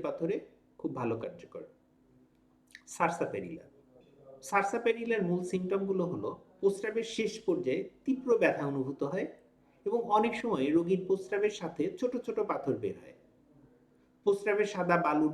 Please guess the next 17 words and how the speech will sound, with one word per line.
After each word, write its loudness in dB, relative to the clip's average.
মতো -4
তলানি 0
পড়ে। -4
প্রস্রাবের 2
শেষ 6
হওয়া 0
মাত্রই -2
প্রবল 10
বেদনায় 2
রোগী 0
হঠাৎ -2
অস্বাভাবিক 0
চিৎকার -8
করে -8
ওঠেন। -20
মূত্রথলির 4
গ্রীবায় 2